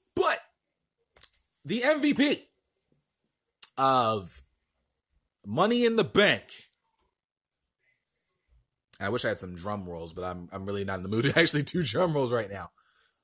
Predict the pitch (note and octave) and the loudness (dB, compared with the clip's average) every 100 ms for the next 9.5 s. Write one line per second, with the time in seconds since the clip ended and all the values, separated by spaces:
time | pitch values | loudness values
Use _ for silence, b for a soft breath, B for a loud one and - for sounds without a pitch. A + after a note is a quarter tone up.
0 | _ D3 D#3 D3 C#3+ - _ _ _ _ | _ -2 2 2 0 -10 _ _ _ _
1 | _ _ F3+ F#3 G#3+ B3+ C4+ G#3+ F3 E3 | _ _ -2 0 0 0 2 2 4 2
2 | D3+ C#3 C3 B2 B2 A#2+ A2 G#2+ G#2+ G#2 | 2 2 0 0 2 2 0 -4 -6 -4
3 | G2+ F2+ - _ _ _ D3 D3+ G3 B3+ | -2 -4 -12 _ _ _ -6 -4 -4 0
4 | C4+ G#3+ - F3 D3+ C#3 B2+ C3 C3+ C3 | 2 0 2 0 2 2 4 4 4 2
5 | C3 B2+ C3 D#3 C#3+ B2+ A#2+ A2+ A#2 A2 | 0 -2 2 0 2 -2 -2 -2 -4 -2
6 | A2 G#2+ A#2 G#2+ G2+ G2 F2+ F2+ E2+ - | -4 -2 -2 -2 -2 -6 -6 -14 -16 -16
7 | D2 D2 _ B B B B - E2+ E2 | -16 -16 _ B B B B -6 -6 -6
8 | D#2 D2+ - _ _ _ A2 A#2+ B2 A2+ | -10 -14 -20 _ _ _ -4 0 2 2
9 | - A2 G2+ G2 | 2 2 0 -6